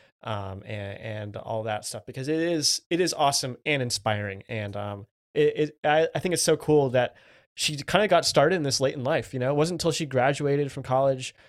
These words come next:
and, and started working, like, later on her, in her academic career that she really came to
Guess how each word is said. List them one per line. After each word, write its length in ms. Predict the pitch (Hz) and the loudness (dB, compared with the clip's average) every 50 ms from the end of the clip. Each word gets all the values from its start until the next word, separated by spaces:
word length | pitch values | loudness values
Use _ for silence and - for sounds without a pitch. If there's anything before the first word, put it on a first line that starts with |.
| _ _ _ | _ _ _
and, 360 | - 147 135 131 127 127 123 - | -4 -2 0 0 0 -2 -4 -4
and 180 | - 131 127 120 | -4 -4 -4 -4
started 340 | - - 131 131 135 135 127 | 0 2 2 2 2 0 0
working, 460 | 120 123 131 127 - 139 135 127 123 | 0 0 -2 -2 -4 -8 -8 -8 -8
like, 240 | - 127 123 110 - | -6 -6 -6 -6 -4
later 400 | 120 117 123 139 139 131 131 123 | 0 0 2 2 2 2 2 2
on 160 | 117 123 123 | 2 0 -2
her, 140 | 120 123 123 - | -2 -4 -6 -6
in 100 | - 135 | -4 -2
her 100 | 123 123 | 0 2
academic 460 | 120 117 117 117 120 127 127 120 120 - | 2 2 0 0 -2 -2 -2 -2 -6 -8
career 380 | - - 123 127 139 131 120 | -6 -2 0 2 2 2 2
that 160 | 117 113 - | 0 -2 -2
she 140 | - - 123 | -4 -6 -4
really 260 | 113 113 127 131 127 | -2 0 0 0 0
came 240 | 117 - 127 123 120 | -2 -2 -4 -6 -6
to 60 | 117 | -6